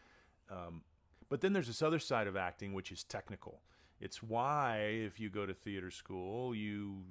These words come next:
take that acting class, but then you also take a movement class. You also take a voice class.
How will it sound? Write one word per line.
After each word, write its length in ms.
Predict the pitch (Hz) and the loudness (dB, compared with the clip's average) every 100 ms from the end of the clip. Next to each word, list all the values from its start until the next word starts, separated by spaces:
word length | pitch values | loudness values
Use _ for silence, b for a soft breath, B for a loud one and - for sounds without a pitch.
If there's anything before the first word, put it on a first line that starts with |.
| - | -6
take 220 | 151 170 | -4 -2
that 240 | 123 110 98 | -2 2 0
acting 300 | 95 - 85 | 0 -6 -10
class, 340 | 90 82 107 | -10 -10 -10
but 160 | 101 - | -10 -4
then 100 | 117 | 0
you 140 | 117 | 2
also 240 | 131 - | 2 0
take 240 | 113 120 117 | -2 -2 0
a 40 | |
movement 420 | 123 165 139 87 | 2 2 0 -4
class. 400 | - 85 - - - | -6 -12 -12 -14 -8
You 160 | 101 | -4
also 220 | 98 - | -4 -6
take 220 | 104 101 92 | -8 -8 -8
a 40 | |
voice 420 | 90 110 131 - | -6 0 0 -2
class. 500 | - 82 - - - | -8 -12 -12 -14 -16